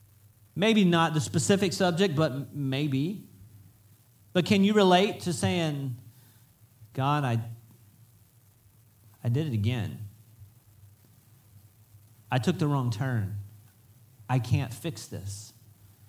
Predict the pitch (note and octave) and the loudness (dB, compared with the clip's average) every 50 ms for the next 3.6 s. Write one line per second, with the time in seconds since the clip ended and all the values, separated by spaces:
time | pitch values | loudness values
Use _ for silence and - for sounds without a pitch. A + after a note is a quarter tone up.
0 | _ _ _ - - _ _ _ _ _ - _ _ _ _ - - _ _ _ | _ _ _ -20 -20 _ _ _ _ _ -20 _ _ _ _ -20 -20 _ _ _
1 | - B2 B2+ A#2+ A2+ G#2+ G#2 C3 A2+ F#2+ - - - - - - - - - _ | -2 -2 0 2 2 2 2 2 0 -2 -6 -10 -16 -20 -20 -20 -20 -20 -20 _
2 | _ _ _ - _ _ _ _ _ _ _ _ _ _ _ _ _ _ _ _ | _ _ _ -20 _ _ _ _ _ _ _ _ _ _ _ _ _ _ _ _
3 | - - - D#3 D#3 C#3 B2 A2+ A2 G#2+ G#2+ G2+ | -12 -6 -4 -4 -2 -2 -2 0 0 0 0 -2